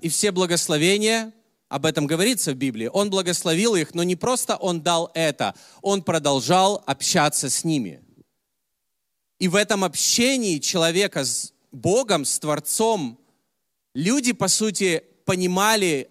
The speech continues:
осознавали себя – своё место в мире, осознавали порядок вещей, и у них было очень правильное, из-за общения с Богом,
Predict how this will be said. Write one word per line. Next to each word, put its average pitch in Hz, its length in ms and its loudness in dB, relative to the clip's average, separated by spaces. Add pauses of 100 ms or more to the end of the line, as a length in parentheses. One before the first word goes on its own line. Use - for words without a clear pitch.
осознавали 175 920 0
себя – 147 720 2 (200)
своё 170 400 2
место 185 380 2
в 156 80 -4
мире, 156 360 2 (260)
осознавали 170 640 2
порядок 190 500 0
вещей, 196 440 0
и 175 140 -2
у 170 60 2
них 175 220 -2
было 185 240 2
очень 185 400 -2
правильное, 190 600 2
из-за 165 280 0
общения 165 420 -2
с 131 80 -8
Богом, 196 380 0